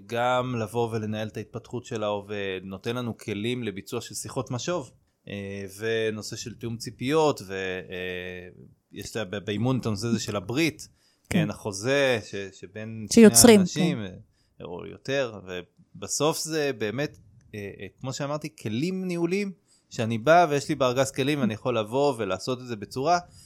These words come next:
Speaker 1: שתעצים את הבן אדם, ולא רק תגרום לי להרגיש כזה, "היי, אני יודע, אתה תעשה ככה וככה, הניסיון שלי הוא כמו שלך, אנחנו אותו בן אדם, ולכן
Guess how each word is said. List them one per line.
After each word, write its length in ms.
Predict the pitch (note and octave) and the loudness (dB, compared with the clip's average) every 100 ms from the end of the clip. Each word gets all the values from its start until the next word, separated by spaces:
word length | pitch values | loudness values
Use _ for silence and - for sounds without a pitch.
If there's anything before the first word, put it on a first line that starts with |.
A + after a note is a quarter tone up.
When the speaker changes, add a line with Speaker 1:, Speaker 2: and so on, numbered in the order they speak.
| - | -16
Speaker 1:
שתעצים 680 | - A#2 - G#2 G2+ - F#3 | -6 -4 0 0 0 2 2
את 120 | E3+ | 2
הבן 200 | A2 G2 | 0 -2
אדם, 380 | F#2+ F2+ A2+ D3+ | -4 0 0 0
ולא 200 | A2+ G#2+ | 0 0
רק 160 | A#2 A2+ | 0 -2
תגרום 360 | A2 G2+ A2 G2+ | -6 -2 0 0
לי 200 | G2+ G#2+ | 0 0
להרגיש 500 | G2 F#2 F2+ G#2 - | -2 -4 -4 -4 -4
כזה, 240 | G#2 F#2+ | -4 0
"היי, 260 | F2+ A2+ G#2 | 2 4 4
אני 120 | G2 | 2
יודע, 340 | G2 G#2+ B2+ | 0 4 4
אתה 200 | A#2+ - | 4 2
תעשה 280 | G#2+ G2 G2 | -2 -2 -4
ככה 240 | G2+ G#2 G#2+ F#2+ | -4 -4 -4 -2
וככה, 440 | C3 C3 C#3 C3 - - - _ - | 0 0 4 2 2 -10 -20 _ -6
הניסיון 440 | G2 G#2+ A2 A2 | -2 0 2 2
שלי 300 | G#2 G2+ G#2+ | 2 2 4
הוא 160 | G#2+ G2+ | 2 2
כמו 180 | - A2+ | 2 2
שלך, 300 | B2+ A2 - C#3 C#3 - | 2 0 8 10 10 6
אנחנו 260 | G#2+ - G#2 | -4 -8 -10
אותו 200 | F#2+ A2 | -6 -4
בן 160 | G#2 | -2
אדם, 260 | G#2 C3+ C#3 | 0 0 0
ולכן 400 | A2 G2+ A2+ G#2+ | 0 0 0 0